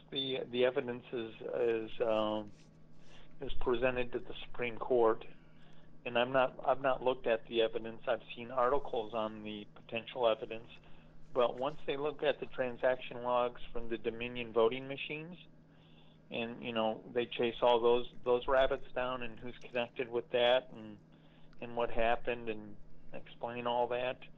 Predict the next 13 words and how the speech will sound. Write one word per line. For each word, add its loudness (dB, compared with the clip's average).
uh, -4
it -14
could, -6
it -2
could 2
have 2
an -2
impact, 0
because -4
if -10
you, -8
if -6
it's, -10